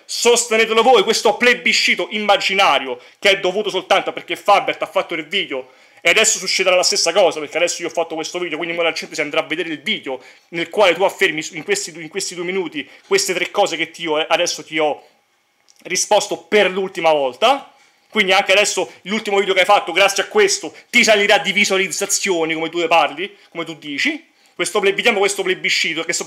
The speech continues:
la maggior parte dei amici tuoi. Quindi vabbè ragazzi, io non ho nient'altro da dire, ho fatto questo video perché, tanto per, perché c'è, c'è,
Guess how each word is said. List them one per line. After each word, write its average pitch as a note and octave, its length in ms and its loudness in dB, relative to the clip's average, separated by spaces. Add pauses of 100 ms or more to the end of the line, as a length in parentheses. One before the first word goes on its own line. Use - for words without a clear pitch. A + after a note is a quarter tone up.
(120)
la E3+ 100 0
maggior D#3+ 240 0
parte E3 220 0
dei E3 80 -4
amici E3+ 120 -6
tuoi. D#3+ 320 -4 (320)
Quindi A#3+ 220 2
vabbè B3+ 260 4
ragazzi, E3+ 380 0
io E3+ 160 0
non D#3 100 -6
ho E3+ 60 2
nient'altro F#3+ 460 0
da B3 40 4
dire, F#3+ 140 0
ho E3+ 60 4
fatto G3 300 0
questo F#3+ 200 -4
video E3+ 160 -2
perché, - 340 -8 (880)
tanto G3 280 4
per, F#3+ 220 0
perché F3+ 320 -2
c'è, - 260 -2
c'è, - 340 0